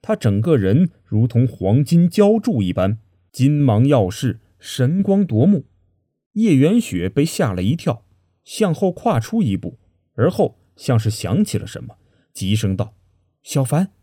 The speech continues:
你在干什么呀？快停下来！这样下去会惊动整个黄天门的。”江小凡此刻的气势实在是太强了，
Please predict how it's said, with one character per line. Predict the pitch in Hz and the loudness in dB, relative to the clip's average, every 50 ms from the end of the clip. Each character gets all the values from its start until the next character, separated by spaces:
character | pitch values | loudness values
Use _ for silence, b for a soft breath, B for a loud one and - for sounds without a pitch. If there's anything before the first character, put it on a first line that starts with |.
| _ _ _ - | _ _ _ -2
你 | 143 143 | -2 0
在 | - 214 | 0 0
干 | - 247 226 | 0 0 0
什 | - - 131 | 0 0 0
么 | 156 208 | 0 0
呀？ | 185 - - _ _ _ _ - | -2 -2 -6 _ _ _ _ -4
快 | - 254 | -2 -2
停 | 214 - 190 220 | 0 2 2 2
下 | 247 285 233 | 2 2 0
来！ | 156 127 - _ _ _ _ _ _ _ _ _ _ _ _ | -2 -6 -12 _ _ _ _ _ _ _ _ _ _ _ _
这 | - 254 247 214 | -2 0 2 2
样 | 180 143 | 4 2
下 | 131 - 170 147 135 | 2 0 -2 -4 -4
去 | - 120 113 B B B B | -4 -4 -6 B B B B
会 | _ - 233 208 | _ -4 -4 -2
惊 | - - 269 269 277 | 0 2 2 4 4
动 | 277 247 190 | 4 2 2
整 | - 156 143 156 | 2 0 0 0
个 | 165 - 269 226 | 0 0 -2 -2
黄 | - - 196 208 | -2 -2 0 0
天 | 190 208 | 2 2
门 | 185 139 156 185 | 2 2 2 0
的。” | 175 135 - _ _ _ _ _ _ _ _ _ _ _ _ _ _ _ | -2 -4 -8 _ _ _ _ _ _ _ _ _ _ _ _ _ _ _
江 | - 143 160 202 233 214 | -4 -2 -2 0 0 0
小 | - - 90 87 | 0 0 -2 -2
凡 | 85 - 90 95 127 180 190 b b b - | -2 -2 -2 0 2 2 0 b b b -18
此 | - - - 101 92 95 | -12 -8 -6 -4 -4 -4
刻 | 113 - 143 | -2 -2 -2
的 | 117 95 | -2 -2
气 | 90 - - - 139 107 | -4 -6 -6 -4 -4 -4
势 | 92 - - 104 87 | -4 -4 -8 -8 -10
实 | 82 - - 101 123 | -10 -10 -8 -6 -6
在 | 160 - 170 127 | -4 -4 -4 -4
是 | 110 110 - 143 | -4 -4 -6 -8
太 | - - 214 165 90 | -6 -6 -6 -6 -6
强 | 90 - - - 80 80 90 | -8 -10 -12 -12 -12 -10 -12
了， | 90 - | -12 -14